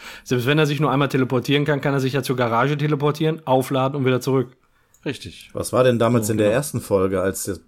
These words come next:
Speaker 3: die Portal Gun nicht mehr funktioniert hat, wo sie durch den Zoll reisen mussten? Was war denn da nochmal der Grund?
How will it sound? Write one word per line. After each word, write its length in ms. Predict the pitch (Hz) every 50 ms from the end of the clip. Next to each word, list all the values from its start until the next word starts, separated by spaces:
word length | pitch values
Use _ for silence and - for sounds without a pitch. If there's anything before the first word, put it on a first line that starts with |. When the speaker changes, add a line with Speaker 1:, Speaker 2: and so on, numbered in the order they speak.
| _ - -
Speaker 3:
die 80 | 107
Portal 340 | 98 - 107 107 104 104 104
Gun 160 | 95 104 101
nicht 140 | 101 101 -
mehr 100 | - 101
funktioniert 480 | - - 110 101 - 107 98 98 98 -
hat, 120 | 101 92
wo 80 | 98 95
sie 120 | 98 101 98
durch 140 | 92 -
den 120 | - 98 95
Zoll 240 | - - 120 120 127
reisen 320 | 110 104 95 87 87 98
mussten? 340 | 95 92 - - - 95 - _ - - - - - - - - - - - -
Was 160 | 107 101 -
war 80 | 117 113
denn 140 | 113 104 101
da 120 | 117 120
nochmal 220 | 131 123 117 117 101
der 100 | 107 101
Grund? 520 | 95 98 95 107 107 107 104 - - -